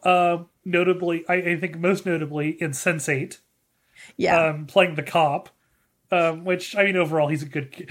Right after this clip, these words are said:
Speaker 1: he's, like, the least, the, Brian K-, Brian J. Smith's problem is that he is the least interesting out of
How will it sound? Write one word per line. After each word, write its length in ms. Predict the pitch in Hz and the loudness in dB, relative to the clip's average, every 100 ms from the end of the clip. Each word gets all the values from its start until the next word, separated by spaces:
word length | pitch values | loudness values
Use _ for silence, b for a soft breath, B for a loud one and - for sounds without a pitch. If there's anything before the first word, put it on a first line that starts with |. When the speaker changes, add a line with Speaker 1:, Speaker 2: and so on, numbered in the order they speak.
| B - | B 2
Speaker 1:
he's, 200 | 269 311 | 4 6
like, 180 | 349 | 6
the 100 | 311 | 4
least, 460 | 214 170 196 196 - B 135 | 2 0 -2 -4 -12 B -6
the, 240 | 226 196 - _ _ B 135 _ - - 240 | -6 -6 -14 _ _ B -20 _ -20 -16 -6
Brian 320 | 180 302 359 | 4 4 6
K-, 260 | 302 240 180 | 2 0 -4
Brian 300 | 196 277 285 | -2 -2 0
J. 100 | 240 | -2
Smith's 400 | - 180 185 - - | 0 -4 -4 -18 -20
problem 400 | - 180 180 208 | -2 0 0 -2
is 140 | 190 170 | -2 0
that 140 | 165 | 0
he 100 | 185 | 0
is 140 | 175 165 | 0 0
the 120 | 175 | -4
least 380 | 160 175 139 175 | -2 -8 -6 -6
interesting 540 | 151 170 - 190 185 | -6 -8 -8 -8 -4
out 180 | 175 165 | -2 -2
of 140 | 147 | -2